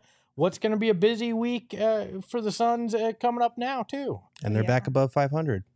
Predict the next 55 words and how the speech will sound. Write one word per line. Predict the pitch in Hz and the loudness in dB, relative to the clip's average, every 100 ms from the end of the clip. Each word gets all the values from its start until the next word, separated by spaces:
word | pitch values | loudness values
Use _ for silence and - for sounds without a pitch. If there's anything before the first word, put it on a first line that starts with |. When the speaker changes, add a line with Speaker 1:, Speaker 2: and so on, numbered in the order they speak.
| - | -4
Speaker 1:
Woohoo! | 277 339 330 381 392 | 2 4 6 6 6
Speaker 2:
Look | 392 | 8
at | 370 | 6
that. | - 160 - _ _ _ - | 4 0 -6 _ _ _ -8
Speaker 3:
Look | 294 | -4
at | 226 | -2
us | 180 | -2
go. | - 127 - - | -6 -10 -10 -6
Speaker 2:
Look | 127 | -2
at | |
us. | 101 92 | 0 -2
Speaker 3:
Look | 247 302 - | -2 -2 -2
at | 247 | -6
us | 190 190 196 214 | -4 -2 0 -2
go. | - 160 - | -2 -4 -4
Speaker 2:
<laughs> | - | 0
Speaker 3:
I | 254 | 2
mean, | 277 285 | 2 0
listen, | 254 233 220 | 0 0 -2
at | 214 | -2
the | 247 | 0
end | 262 277 | 0 2
of | |
the | 262 | 0
day, | 202 175 175 185 | 2 0 -2 -2
like | 208 196 | -4 -4
you | 202 | -8
said, | 185 165 | -8 -8
Espo, | 165 - 175 175 _ _ _ _ | -10 -8 -8 -8 _ _ _ _
the | - | -4
most | 208 226 233 | 0 2 2
important | 233 208 214 202 | 0 0 -2 0
part | 202 180 | 0 0
is | 175 | -2
the | 185 | -6
Suns | 175 170 170 165 | -6 -6 -6 -6
won | 160 165 | -8 -8
this | 175 | -10
game. | - 175 | -8 -4
We | 202 240 | 0 0
would | 247 | 0
be | 262 233 | -2 0
all | 202 196 185 - _ _ _ _ | 2 2 0 -4 _ _ _ _
so | - - 269 254 | -12 -2 2 4
much | 277 269 214 254 | 4 0 0 0
more | 240 233 220 208 196 180 - - | 2 2 2 2 2 -2 -6 -10
Speaker 2:
Mm-hmm. | 110 95 | -4 2
Speaker 3:
W | 226 233 254 269 | 4 4 2 -2
T | - 277 | -2 -2
F-ing | 233 226 226 247 214 | 0 0 0 0 0
was | 208 196 | 0 0
that | 175 208 196 190 | 0 2 2 0
in | 202 | -4
the | 180 | -4
chat | 170 - 226 196 170 | -4 2 6 8 8